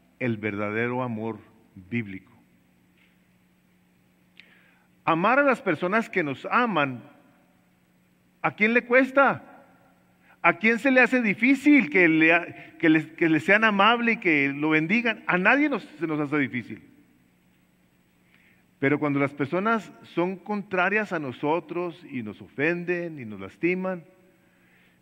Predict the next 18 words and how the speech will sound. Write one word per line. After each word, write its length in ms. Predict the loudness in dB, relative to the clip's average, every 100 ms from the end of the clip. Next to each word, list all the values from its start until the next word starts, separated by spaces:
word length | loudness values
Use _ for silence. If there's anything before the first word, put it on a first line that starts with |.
| _ _ -8
son 220 | -4 0
las 160 | 0 0
personas 480 | -2 -2 -2 -4 -6 -2
a 80 |
las 220 | 0 0 -2
que 680 | 0 0 -4 -18 -20 -20 -2
el 140 | 0
Señor 300 | 2 0 0
nos 120 | -4 -4
dice, 640 | -2 2 2 0 -16 -20 _ _ _ _ _ 2
"A 160 | 6
esos, 600 | 8 6 2 -2 -2 -8 -20 -20 _ _ _ -8
bendícelos". 760 | 2 4 4 0 0 -2 -4 -8 -14 -20 -20 _ _ _ _ _ _ _ _ _ _ _ _ _ _ _ _ _ _ _ _ _ _ _ _ _
Y 60 | 2
verdaderamente 800 | 4 4 4 4 2 0 0 -4
pone, 720 | -2 0 0 2 0 -2 -8 -20 -20 -20 -8
pone 440 | -4 0 -2 -2
en, 400 | -8 -8 -16 -20